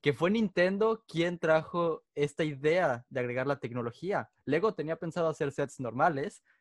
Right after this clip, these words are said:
y fue Nintendo quien dijo, "No, hay que hacer que sea interactivo, que tenga ese, esa tecnología". Y, y lo vimos hasta incluso antes, unos a-, un año antes con Hidden Side, que agregaron esa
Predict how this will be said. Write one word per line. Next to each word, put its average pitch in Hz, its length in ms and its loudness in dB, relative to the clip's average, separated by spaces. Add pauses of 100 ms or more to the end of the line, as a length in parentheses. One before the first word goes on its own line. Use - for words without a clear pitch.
(260)
y 131 280 -4
fue 139 160 -2
Nintendo 143 420 -2
quien 123 160 -6
dijo, 135 260 -4
"No, 170 280 -4
hay 165 100 -2
que 185 140 -6
hacer 170 240 -6
que 170 120 -6
sea 160 120 -6
interactivo, 156 680 -4
que 135 120 -10
tenga 131 260 -8
ese, 117 460 -8
esa 123 180 -14
tecnología". 123 840 -2 (560)
Y, 151 400 -8
y 147 40 0
lo 147 120 4
vimos 196 300 -2
hasta 147 180 -2
incluso 160 380 -4
antes, 160 520 -2 (200)
unos 185 280 -2
a-, 160 120 -2
un 156 120 -4
año 190 200 -6
antes 196 340 -8
con 127 220 -4
Hidden 185 300 -4
Side, 117 340 -4 (360)
que 131 240 2
agregaron 123 520 0
esa 123 800 -2